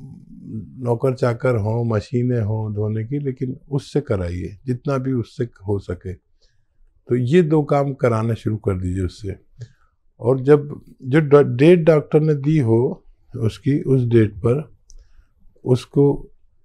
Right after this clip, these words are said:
जो बेकार सा गुड़ नज़र आता ना, काला सा, पुराना सा, बकवास सा, वो गुड़ घर में रखिए। जो डॉक्टर ने डेट दी है उस डेट से एक दिन पहले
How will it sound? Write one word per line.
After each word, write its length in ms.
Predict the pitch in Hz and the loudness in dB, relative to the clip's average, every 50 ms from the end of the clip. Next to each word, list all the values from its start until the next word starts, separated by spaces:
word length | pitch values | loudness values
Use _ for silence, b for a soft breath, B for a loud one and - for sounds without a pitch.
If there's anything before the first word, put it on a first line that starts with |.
| _ - - - _ _ _ - - 139 127 | _ -20 -20 -20 _ _ _ -20 -18 -12 -10
जो 160 | 123 135 135 | -6 -4 -4
बेकार 540 | 127 120 117 123 120 120 - 135 135 139 135 | -4 0 2 0 0 2 2 0 2 2 0
सा 160 | - - 139 | 0 -2 -2
गुड़ 300 | 127 127 131 135 131 127 | -2 0 0 0 0 2
नज़र 260 | 123 120 120 123 123 | 2 2 2 2 0
आता 280 | 117 110 110 113 - 120 | 0 0 -2 -4 -6 -6
ना, 100 | 135 147 | -6 -6
काला 400 | 147 - - 120 117 117 113 110 | -8 -4 -2 -2 0 0 0 -2
सा, 220 | - - 117 113 | -4 -4 -4 -4
पुराना 500 | 113 - - 113 107 104 104 104 101 101 | -4 -4 -4 -2 0 0 0 0 0 -2
सा, 360 | 92 - 107 98 92 95 - _ _ - - _ _ _ - - 104 | -2 -2 -4 -4 -4 -6 -10 _ _ -20 -20 _ _ _ -20 -10 -4
बकवास 500 | 104 107 104 - - 110 101 101 98 92 | -2 -2 -2 -2 -2 -4 -4 -4 -4 -6
सा, 360 | - - - 101 - - _ _ _ _ _ _ _ _ _ _ _ _ _ _ _ _ _ _ _ - - | -8 -12 -14 -14 -14 -14 _ _ _ _ _ _ _ _ _ _ _ _ _ _ _ _ _ _ _ -6 -2
वो 120 | 131 143 | -2 -2
गुड़ 220 | 139 135 156 156 147 | 0 0 0 0 0
घर 260 | 131 101 98 123 127 | 0 -2 -2 -2 0
में 160 | 123 123 113 | 0 0 0
रखिए। 440 | 107 92 - - - 104 107 113 104 _ _ _ _ _ _ _ _ _ _ _ _ _ _ _ - | -2 -2 -4 -6 -8 -8 -8 -8 -10 _ _ _ _ _ _ _ _ _ _ _ _ _ _ _ -8
जो 180 | 110 110 123 123 | -4 -2 -2 0
डॉक्टर 380 | 120 117 110 104 - - 127 | 0 0 -2 -2 -4 -6 -4
ने 160 | 131 131 131 | -2 -2 -2
डेट 280 | 127 120 113 120 120 117 | -4 -2 -2 -2 -2 -4
दी 200 | 117 117 113 110 | -6 -6 -4 -2
है 180 | 113 131 139 135 | -2 -2 -2 -4
उस 380 | - - 117 113 - - - - | -4 -6 -6 -6 -6 -10 -12 -6
डेट 280 | 113 117 120 120 120 _ _ _ | -2 -2 -2 -2 -4 _ _ _
से 300 | - - 135 123 - 113 | -6 -6 -6 -4 -4 -4
एक 120 | 113 110 113 | -4 -4 -2
दिन 160 | 117 117 117 | -4 -4 -4
पहले 340 | 113 - 110 104 104 117 | -2 -2 -4 -2 -2 -4